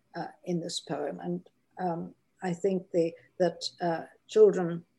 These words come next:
of that age are sufficiently, uh, mature to be able to appreciate, um, the, the sort of the passage of the years and how, how, um, kind of, I suppose, how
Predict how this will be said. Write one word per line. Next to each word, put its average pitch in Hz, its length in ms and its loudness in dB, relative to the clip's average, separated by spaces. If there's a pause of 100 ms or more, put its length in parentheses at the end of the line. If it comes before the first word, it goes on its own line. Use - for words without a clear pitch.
(200)
of 165 120 -10
that 180 240 0
age 175 380 2
are 165 320 -4
sufficiently, 175 800 -2 (260)
uh, 175 60 -6
mature 170 600 0
to 175 120 -6
be 165 100 -2
able 170 340 2
to 151 200 -4 (360)
appreciate, 165 680 0 (420)
um, 175 280 -8
the, 170 340 0 (540)
the 180 80 -2
sort 160 180 -6
of 160 60 -6
the 170 80 -2
passage - 440 -4
of - 140 -4
the 165 80 0
years 170 560 2
and 165 180 -6 (120)
how, 156 340 -4 (500)
how, 156 340 -4 (100)
um, 151 260 -8 (1000)
kind 175 240 0
of, 165 160 -2 (1300)
I 233 60 -4
suppose, 240 580 0
how 220 460 0